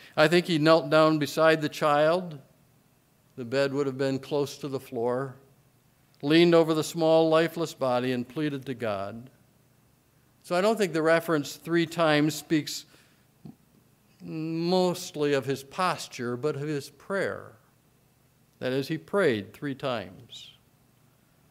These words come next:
We get to the next chapter, chapter eighteen, Elijah's on the,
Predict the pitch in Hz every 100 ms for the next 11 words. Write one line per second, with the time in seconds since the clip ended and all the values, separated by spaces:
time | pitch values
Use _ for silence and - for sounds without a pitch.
0 | _ _ _ _ 131 127 135 135 143 156
1 | 156 147 123 127 131 143 131 135 127 131
2 | 143 160 135 120 127 120 123 127 123